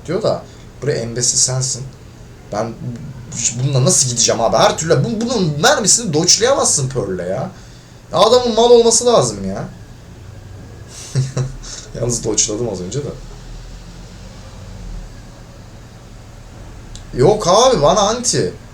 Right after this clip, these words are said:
Benim Piper'a geçmem lazım. Bu salaklar yüzünden. E, e kanka. Adam hiper, hiper şarjı vereceğim ben. Pa-, Piper'ı da tutamıyorsunuz ki.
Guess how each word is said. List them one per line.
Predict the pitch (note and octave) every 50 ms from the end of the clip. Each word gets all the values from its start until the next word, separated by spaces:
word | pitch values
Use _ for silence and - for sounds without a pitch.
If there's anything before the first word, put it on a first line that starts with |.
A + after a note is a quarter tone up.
| - - - - - - - -
Benim | C#3+ F#3+ A3 G#3+
Piper'a | - E3 F3+ G3+ F#3+ G3+ G#3+ A#3
geçmem | A#3+ A#3+ B3 A#3 - F#3+ D#3+ C3+ B2+ A#2+
lazım. | A2+ G#2+ A2 A2 D3 - A3+ F3+
Bu | -
salaklar | - - - C#3+ D#3 F3+ F#3 - G#3+ A3 A3
yüzünden. | G3 D#3 B2 A#2 A2 A#2 D3+ F#3 E3+ -
E, | G3 A3 G3+ D#3 B2 C3+ E3+ F#3+ - - - - - - - - - - - -
e | - C3+ F#3 G#3 G#3+ F#3+ F3+
kanka. | C3 B2+ A2 G#2 G2 F#2+ D3 F3+ - - - - - - - - - - - - - -
Adam | - C3 D3 F3+ G3+
hiper, | G3+ F#3+ - - G#3+ -
hiper | - - - D3+ D#3 D3 E3+ F3+ F3 E3+
şarjı | - F#3 E3 E3 - G3 F#3+
vereceğim | F#3+ E3+ E3+ F3+ F3+ A3 A3+ A3 E3
ben. | A2 G2 F2+ - - - - - - - - - - - - - - - - - - - - - - - - - - - - - - - - - - - - - - - - - - - - - - - - - - - - - - - - - -
Pa-, | A2 G#2+ - - -
Piper'ı | - - - - - C3 D3 D#3 D#3 E3+ F#3+ G#3 F#3+
da | G3+
tutamıyorsunuz | G3 - - - G3+ G3 G3 G3+ G#3+ A3+ B3+ - - -
ki. | - A3 F#3+ F3+